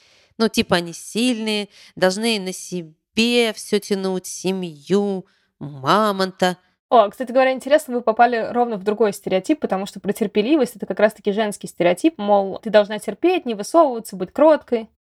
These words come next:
Speaker 1: Так, продолжаем искать ответ. Может быть, это злость, ярость, агрессивность? Ну, мне кажется, мужчины чаще склонны проявлять эти качества, нет?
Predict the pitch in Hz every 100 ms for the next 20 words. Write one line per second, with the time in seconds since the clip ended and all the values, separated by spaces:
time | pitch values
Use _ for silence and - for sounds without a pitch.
0 | _ 165 - - 175 170 175 160 175 254
1 | 233 - 170 180 175 135 120 - - _
2 | _ 147 156 165 156 170 160 175 180 -
3 | - 175 170 156 156 160 156 170 208 285
4 | 294 - - - _ _ _ _ 156 143
5 | 147 170 233 277 196 - _ - - _
6 | _ _ 170 165 190 - - 233 339 220
7 | 170 - - _ _ _ _ _ _ _
8 | 220 233 214 233 - 247 - 233 240 -
9 | 254 233 - 233 - - 175 175 - -
10 | 208 196 180 165 180 196 185 175 175 -
11 | - 165 - - 160 185 294 -